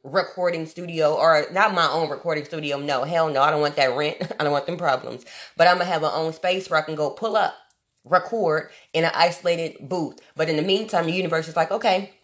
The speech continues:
we're gonna give you some space." It may not be the space that you would like. It may not be the necessary circumstances that you would like to have.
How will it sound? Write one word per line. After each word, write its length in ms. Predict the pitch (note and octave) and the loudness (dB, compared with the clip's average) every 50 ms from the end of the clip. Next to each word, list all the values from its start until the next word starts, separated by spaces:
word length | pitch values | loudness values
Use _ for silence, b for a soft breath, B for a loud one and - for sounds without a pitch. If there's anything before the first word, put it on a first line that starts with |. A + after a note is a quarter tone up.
| _ _ _ _ _ _ _ - - - | _ _ _ _ _ _ _ -20 -8 0
we're 120 | E3+ G3+ | 2 6
gonna 160 | G3+ A#3 A#3 | 6 6 6
give 140 | G#3 A3+ A3+ | 4 0 -2
you 80 | A3+ G#3+ | -4 -6
some 160 | - D#3+ D3+ | -6 -8 -8
space." 420 | D3+ - - G3 F#3+ D#3+ D3 D3+ | -4 0 2 2 2 2 -2 -4
It 120 | - - E3+ | -6 0 4
may 140 | F#3 F3+ F3+ | 4 6 6
not 140 | E3 D#3+ | 4 4
be 80 | D#3+ D#3+ | 2 -2
the 120 | C#3 C#3 | -4 -4
space 260 | C#3 - - E3 E3 - | -4 -4 -4 -4 -4 -6
that 180 | D3+ C#3 - | -8 -10 -8
you 80 | - C#3+ | -6 -4
would 140 | C#3+ - B2+ | -2 0 2
like. 280 | D#3+ F3 F3+ E3+ - B B B B B B | 2 2 2 0 -4 B B B B B B
It 100 | D#3 E3 | -2 0
may 160 | F3+ F3 E3+ | 2 2 2
not 240 | E3+ D#3 D3 D3+ C#3+ | 0 -2 -4 -4 -6
be 440 | D#3+ E3+ E3 D#3 D3+ D3+ C#3+ - - | -8 -10 -8 -8 -8 -10 -10 -10 -8
the 80 | D#3 D3+ | -6 0
necessary 500 | E3+ E3+ D#3+ E3 - - E3 D#3 D3+ D#3 | 0 0 0 0 -4 -4 -2 -2 -2 -2
circumstances 540 | D3+ - D#3+ - D#3+ D#3+ - D#3 D#3 D3+ | -4 -4 -6 -6 -6 -6 -4 -4 -4 -4
that 180 | D3 D3 C#3 - | -6 -8 -6 -6
you 80 | E3+ D#3 | -2 0
would 140 | D3 C#3 | 0 2
like 180 | D3+ D#3+ D3+ D3+ - | 4 2 2 2 -2
to 80 | D#3+ | -4
have. 360 | C#3+ F3+ F#3+ G3+ F#3 D#3+ D3+ | 0 2 2 4 4 2 0